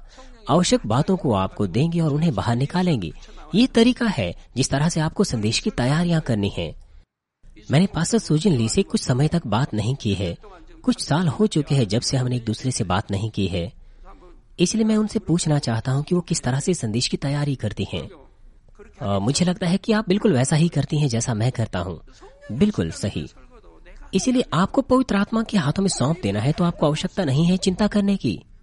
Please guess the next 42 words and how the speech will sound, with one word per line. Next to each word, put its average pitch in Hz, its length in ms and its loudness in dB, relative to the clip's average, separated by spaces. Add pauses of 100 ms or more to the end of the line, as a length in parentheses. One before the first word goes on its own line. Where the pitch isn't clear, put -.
(680)
आपको 170 340 8
इसे 123 220 4
एक 165 420 4
या 170 120 6
दो 135 220 6
दिन 139 160 4
के 165 160 2
लिए 170 100 6
नहीं 156 180 4
करना 180 380 2
है, 92 180 -2 (320)
आपको 160 400 6
इसे 208 180 2
तब 123 220 0
तक 208 100 2
करना 110 240 0
है 185 160 2
जब 165 160 -2
तक - 160 -2
प्रभु 117 240 2
वापस 104 380 0
नहीं 208 220 -2
आते। 143 360 0 (540)
आप 185 280 2
इस 240 100 0
संसार 165 360 -2
में 220 120 0 (140)
कब 220 200 2
तक 113 120 2 (200)
इतना 214 260 -2
अधिक 156 180 2
समय 175 280 0
बर्बाद 143 340 0
करते 131 300 -2
रहेंगे? 92 360 -4 (460)
कब 262 180 2
तक 240 100 2 (100)
आप 160 200 -2
संसार 175 360 -2
की 170 100 -2
विधियों 110 260 2
पर 151 240 0